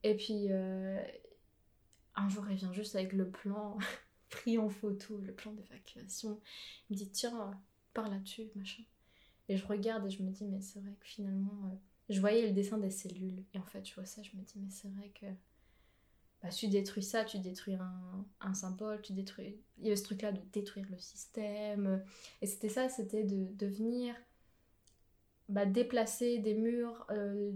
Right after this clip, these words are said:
faire tomber des murs qui avaient aussi cet aspect symbolique de se dire, « Bah, c'est des lieux où, bah, si on, si on, si on est une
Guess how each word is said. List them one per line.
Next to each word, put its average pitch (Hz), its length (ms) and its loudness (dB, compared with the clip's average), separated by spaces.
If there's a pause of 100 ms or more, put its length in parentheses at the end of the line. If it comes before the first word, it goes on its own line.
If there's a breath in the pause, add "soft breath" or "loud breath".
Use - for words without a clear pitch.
(140)
faire 226 140 -2
tomber 220 240 2
des 208 160 2
murs 233 400 2
qui 208 300 0
avaient 196 320 2
aussi 202 240 -2
cet - 240 -6
aspect 196 240 -4
symbolique 196 540 2
de 196 120 -2
se 190 60 -4
dire, « 202 180 -6
Bah, 190 140 -4
c'est - 180 -6
des 196 160 0
lieux 240 340 2
où, 214 260 0 (580 loud breath)
bah, 190 380 -2
si - 200 -2
on, 233 340 2 (220)
si - 220 -4
on, 214 100 0
si - 460 -4
on 202 120 0
est 202 120 0
une 208 160 -2